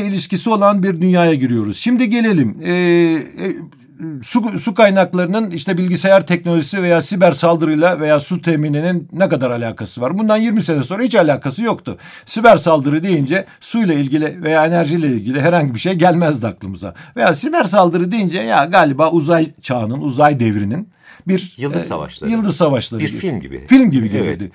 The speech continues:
Speaker 1: Ama şimdi realitede şu anda işte geçen Sayın Bakan araştırma yapıldığını söyledi bu konuda.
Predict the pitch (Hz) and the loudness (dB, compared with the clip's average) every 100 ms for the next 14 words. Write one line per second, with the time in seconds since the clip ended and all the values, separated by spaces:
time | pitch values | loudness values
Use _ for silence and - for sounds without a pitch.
0 | - 220 262 247 262 226 208 - - 196 | -4 2 4 4 0 -2 -6 -10 0 4
1 | 247 269 190 170 151 226 - 220 185 175 | 6 6 4 2 0 -4 2 2 2 -2
2 | - - - 202 190 175 160 185 - - | -4 -8 -10 -4 -4 -2 -4 -4 -14 -20
3 | - 190 190 180 170 165 160 147 151 165 | -6 -4 0 0 0 0 0 -2 -4 -4
4 | 156 156 143 151 - 120 107 101 113 - | -2 -2 -2 -4 -4 -4 -4 -6 -8 -8
5 | 110 113 170 | -6 -4 -6